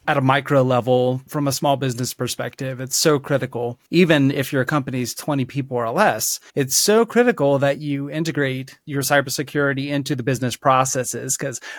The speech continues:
you might have a great picture when it comes to assessment time, but over time,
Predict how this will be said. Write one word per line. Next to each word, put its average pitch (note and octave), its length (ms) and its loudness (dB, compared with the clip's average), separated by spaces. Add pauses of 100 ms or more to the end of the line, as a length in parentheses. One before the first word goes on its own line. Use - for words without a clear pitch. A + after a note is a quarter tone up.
(120)
you D3 100 2
might D#3+ 180 4
have C#3+ 100 0
a C#3 40 -2
great E3 260 0
picture F#3 340 0
when D#3+ 140 2
it D#3 80 -4
comes E3 360 0
to C#3+ 340 2
assessment G3+ 480 2
time, A3+ 340 2 (320)
but C#3 140 4
over D#3+ 240 6
time, D3+ 560 2